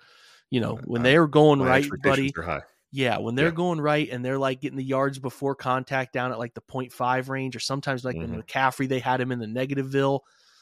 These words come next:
Speaker 1: I just, I'm really
Speaker 2: Mm-hmm.
Speaker 1: looking forward to that, uh, how that
Speaker 2: Me
Speaker 1: battle
Speaker 2: too.
Speaker 1: fares. So, uh, okay. Switching over to defense now, we have, with improved play from Elliott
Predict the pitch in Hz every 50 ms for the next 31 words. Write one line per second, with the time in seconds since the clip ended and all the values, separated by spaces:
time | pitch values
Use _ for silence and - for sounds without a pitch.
0 | _ _ _ 123 127 131 131 - - 110 123 123 123 120 120 117 117 - 110 104
1 | - 101 101 101 98 92 98 98 92 90 - _ _ _ _ _ - 92 92 -
2 | 110 110 104 98 90 - 101 101 95 - - - - 98 98 98 - - - _
3 | _ _ _ - - 110 98 101 - _ _ _ _ _ _ _ _ _ _ -
4 | 131 123 127 113 - 151 156 - 127 113 110 - _ _ _ _ _ _ _ _
5 | _ - - 180 165 - 180 175 165 151 143 127 131 156 165 156 - 156 135 123
6 | - 131 123 117 113 110 110 107 107 104 104 101 104 113 123 120 127 135 131 127
7 | 127 123 127 123 - - 156 165 160 170 151 - 202 208 208 - - 220 202 185
8 | - - 147 - - 143 160 160 147 135 120 113 120 - -